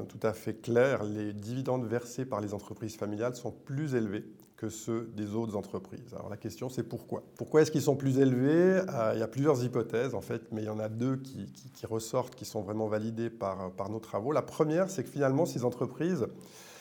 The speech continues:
la famille possède ces entreprises, mais elle veut garder le contrôle. Donc, si elle veut se rémunérer, elle ne peut pas tellement vendre des actions puisqu'elle perdrait le contrôle. Elle n'a pas tellement de moyens, finalement, de se rémunérer autrement que par le dividende. Donc, elle va aussi...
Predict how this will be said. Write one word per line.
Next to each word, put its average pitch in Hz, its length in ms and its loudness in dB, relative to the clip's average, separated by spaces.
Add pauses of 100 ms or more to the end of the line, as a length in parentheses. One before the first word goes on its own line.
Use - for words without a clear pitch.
(200)
la 113 60 4
famille 139 280 4
possède 143 440 2
ces 117 160 0
entreprises, 143 580 0 (600)
mais 123 200 2
elle 135 120 0
veut 113 80 2
garder 120 240 4
le 131 60 -2
contrôle. 123 440 -8 (160)
Donc, 120 320 2
si - 180 0
elle 175 80 4
veut 160 120 0
se - 80 -6
rémunérer, 143 420 4
elle 185 60 2
ne 156 60 0
peut 139 120 -2
pas 147 140 4
tellement 147 320 4
vendre 139 320 6
des 123 140 4
actions 151 320 2
puisqu'elle 117 460 -2
perdrait 113 280 2
le 117 60 -2
contrôle. 113 500 -2 (180)
Elle 113 80 0
n'a 117 80 4
pas 151 120 2
tellement 156 280 2
de 156 60 4
moyens, 135 520 6
finalement, 123 460 4
de 127 100 2
se 131 100 -4
rémunérer 120 540 2
autrement 123 440 -2
que 117 120 -6
par 104 180 -4
le 104 120 -4
dividende. 110 500 -2
Donc, 110 240 -2
elle 104 120 -2
va 107 180 2
aussi... 117 400 -2